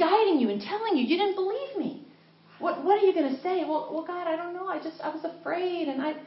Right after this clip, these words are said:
I don't know." It's just not gonna fly. He's got something for you. We gotta step out. And stepping out into the water is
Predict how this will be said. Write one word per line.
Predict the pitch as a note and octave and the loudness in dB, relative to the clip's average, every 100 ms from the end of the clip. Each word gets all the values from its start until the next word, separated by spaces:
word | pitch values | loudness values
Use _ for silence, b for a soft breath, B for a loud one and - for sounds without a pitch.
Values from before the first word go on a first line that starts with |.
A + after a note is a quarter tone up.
| B B B F4 | B B B -10
I | |
don't | F4+ D4 D#4 | -6 -2 0
know." | E4 F#4 F#4 D#4 | 0 -2 -2 -2
It's | - B3+ - - - _ - | -4 -10 -14 -20 -20 _ -14
just | B3+ G#3+ | -10 -8
not | B3 B3+ | -8 -8
gonna | G#3+ G#3 | -8 -10
fly. | G#3+ A3+ C#4+ A#3+ G3+ | -12 -12 -8 -6 -6
He's | B3+ B3+ | -6 -6
got | C4 C4 E4+ - | -6 -4 -4 -2
something | B3+ G#3 G3 - | -2 -2 -4 -4
for | D4+ | -2
you. | D#4+ A3+ | 0 0
We | A#3+ | 0
gotta | A3 F#3 - | 0 -2 -2
step | C#4 C4 | -2 -2
out. | B3 C#4 A3 - - B B B | -4 -4 -6 -8 -18 B B B
And | A3 - | -2 0
stepping | - D#4+ F4+ E4 | 4 4 4 4
out | D#4 D#4 | 4 4
into | C#4 C4 | 0 -2
the | B3 | -4
water | G#3+ G#3 C4 C#4+ D4 G#3+ - - _ _ _ _ _ _ _ _ - | -4 -4 -4 -2 -2 -2 -6 -14 _ _ _ _ _ _ _ _ -10
is | G3+ | -10